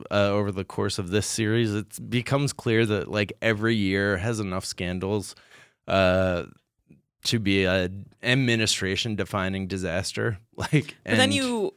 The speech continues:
Speaker 2: then something else happens.
Speaker 1: Right.
Speaker 2: Like, I forgot about Michael Cohen existing.
Speaker 1: Right.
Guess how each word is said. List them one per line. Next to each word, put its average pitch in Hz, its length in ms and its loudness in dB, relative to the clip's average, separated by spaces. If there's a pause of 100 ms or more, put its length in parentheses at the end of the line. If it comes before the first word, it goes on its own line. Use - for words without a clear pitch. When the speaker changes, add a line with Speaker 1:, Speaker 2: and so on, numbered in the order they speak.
(160)
Speaker 2:
then 220 240 0
something 220 200 -4
else 220 140 0
happens. - 400 -4
Speaker 1:
Right. 165 320 8 (140)
Speaker 2:
Like, 220 240 2
I 233 100 8
forgot 220 360 6
about 202 160 4
Michael 185 260 0
Cohen 147 240 -4
existing. - 520 -8 (380)
Speaker 1:
Right. 135 300 8